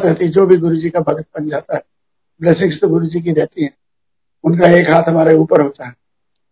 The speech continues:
हमारा चंडीगढ़ में क्रॉसरोड्स के ऊपर रात के टाइम जबरदस्त एक्सीडेंट हुआ। हम कार में थे, जन में,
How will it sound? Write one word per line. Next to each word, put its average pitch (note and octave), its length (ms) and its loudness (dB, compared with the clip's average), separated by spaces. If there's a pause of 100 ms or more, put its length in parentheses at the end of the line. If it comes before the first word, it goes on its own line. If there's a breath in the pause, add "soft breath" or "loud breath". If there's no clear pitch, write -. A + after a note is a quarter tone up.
(960)
हमारा F3 480 4 (800)
चंडीगढ़ F#3+ 420 6
में F#3 260 4 (360)
क्रॉसरोड्स F3+ 540 2
के F#3+ 100 4
ऊपर F3 220 2
रात E3+ 300 2
के F3+ 60 -4
टाइम D3+ 240 0 (1080)
जबरदस्त G3 520 4
एक्सीडेंट E3+ 440 -2
हुआ। C3 160 -10 (2000)
हम E3+ 180 0
कार F#3 380 2
में F#3+ 140 4
थे, F3 220 0
जन E3+ 500 0
में, E3 200 2